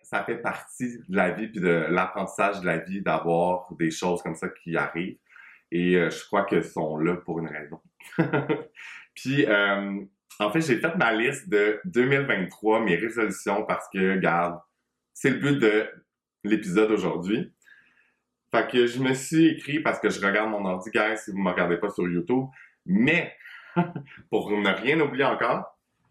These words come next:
euh, je, j'ai écrit que je, je voulais être plus doux avec moi, de me mettre moins de pression parce que, euh, on est beaucoup, euh, dans la performance. Et, euh, au Québec, on est des gens qui travaillent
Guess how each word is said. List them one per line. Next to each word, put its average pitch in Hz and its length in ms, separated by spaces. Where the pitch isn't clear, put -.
euh, 110 280
je, 117 220
j'ai 135 220
écrit 160 340
que 120 140
je, 107 380
je - 340
voulais 120 280
être 139 200
plus 165 300
doux 160 160
avec - 260
moi, - 340
de 107 100
me 104 80
mettre 120 300
moins 170 340
de 113 460
pression 139 760
parce - 280
que, 110 80
euh, 92 640
on 95 160
est 101 80
beaucoup, 135 380
euh, 95 280
dans 95 160
la 90 400
performance. 160 1040
Et, 113 280
euh, 92 200
au 101 100
Québec, 104 360
on 95 140
est 95 240
des 90 200
gens 107 200
qui - 120
travaillent - 300